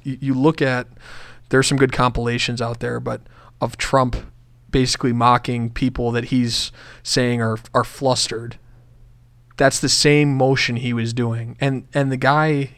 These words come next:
who he's allegedly mocking, Trump said he didn't know he was disabled. But then if you, if you watch him talk, I, you know, I actually watched the video. I wanted to see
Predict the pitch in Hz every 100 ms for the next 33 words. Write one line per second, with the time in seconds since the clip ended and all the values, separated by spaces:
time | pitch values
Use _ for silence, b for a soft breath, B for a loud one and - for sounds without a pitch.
0 | - 151 135 127 117 B B B - 143
1 | 127 123 127 120 117 113 113 123 131 127
2 | 113 120 127 - - b b b b -
3 | - 139 131 127 120 - 131 143 131 135
4 | 131 127 120 120 120 - 120 120 117 -
5 | b b b b b b - - 151 151
6 | 151 151 - - - 139 143 135 127 147
7 | 143 131 113 - 135 131 113 110 123 120
8 | 120 123 117 120 123 120 120 120 117 127
9 | 127 117 117 117 120 117 117